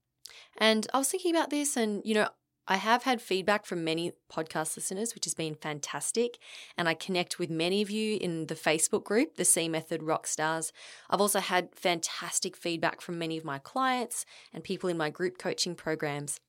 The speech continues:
But I have not sent out an in-depth survey for all of my listeners. So I thought to myself, "You know what? I'm gonna do it. I'm gonna send out a big survey." So that's what I've done.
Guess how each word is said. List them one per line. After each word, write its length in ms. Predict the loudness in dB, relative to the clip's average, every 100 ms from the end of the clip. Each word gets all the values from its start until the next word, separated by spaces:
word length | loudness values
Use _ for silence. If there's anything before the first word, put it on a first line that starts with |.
| _ -20 -20 -4
But 120 | 2
I 100 | 6
have 100 | 6
not 540 | 4 2 2 2 0 -2 _
sent 420 | -8 -2 0 0 0
out 500 | -2 -4 -6 -6 -6 _ _ _ _ _ -2
an 140 | -2 0
in-depth 680 | 2 4 4 4 2 -4 -20 _ -8
survey 760 | 0 4 6 6 6 2 -2 _ _ _
for 180 | _ -6
all 280 | 4 6 6
of 80 | 6
my 160 | 2
listeners. 640 | 2 0 -2 -4 -8 -8 -12 _ _ -20 -20 -8
So 140 | 2
I 80 | 4
thought 220 | 6 2
to 80 | 2
myself, 340 | 2 2 2
"You 60 | 4
know 120 | 8
what? 240 | 8 8 4 _ _ _ _
I'm 140 | -2 2
gonna 180 | 2 4
do 180 | 4
it. 120 | 4 0 _ _ _ -2
I'm 100 | 2
gonna 140 | 4 6
send 280 | 6 6
out 200 | 6 6
a 40 | 2
big 240 | -2 0
survey." 460 | 0 2 2 2 0
So 300 | 2 6 6
that's 260 | 4 2
what 80 | 4
I've 140 | 6 6
done. 340 | 4 4 0